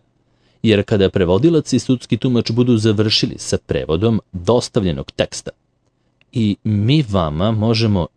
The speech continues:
isto tako da isporučimo obrađene sadržaje. Trebalo bi da znate i da su naši stručnjaci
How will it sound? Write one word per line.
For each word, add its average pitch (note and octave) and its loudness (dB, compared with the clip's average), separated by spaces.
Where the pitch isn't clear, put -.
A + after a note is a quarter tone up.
isto D#3+ 0
tako - -2
da B2+ 0
isporučimo B2+ 0
obrađene F2 0
sadržaje. D#2+ -2
Trebalo D3+ 2
bi D#3 4
da D3 4
znate G2 2
i A#2 2
da A2+ 0
su A2 0
naši A2+ 2
stručnjaci B2+ 0